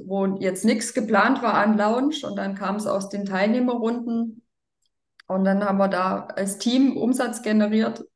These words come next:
wo natürlich auch was zu mir geflossen <laughs> ist, wo ich dann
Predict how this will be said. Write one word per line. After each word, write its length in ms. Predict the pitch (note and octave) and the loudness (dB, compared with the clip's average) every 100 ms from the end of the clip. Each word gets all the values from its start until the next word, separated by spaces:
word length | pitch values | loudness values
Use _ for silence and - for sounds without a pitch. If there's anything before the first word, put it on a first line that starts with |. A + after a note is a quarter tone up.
| _ - | _ -6
wo 120 | F#3 | 0
natürlich 460 | F#3+ F#3+ G#3+ G#3+ | 0 0 0 0
auch 160 | - F#3+ | 0 -2
was 200 | F#3+ - | -2 -4
zu 100 | G#3 | -6
mir 180 | G3+ G#3+ | -4 -2
geflossen 580 | - - G#3+ G#3 F#3+ - | -2 2 2 2 -4 -4
<laughs> 40 | |
ist, 260 | A3+ B3 - | -4 -4 -4
wo 100 | A3 | -2
ich 120 | G#3+ | -2
dann 300 | F#3+ G3 G3 | 0 -2 -2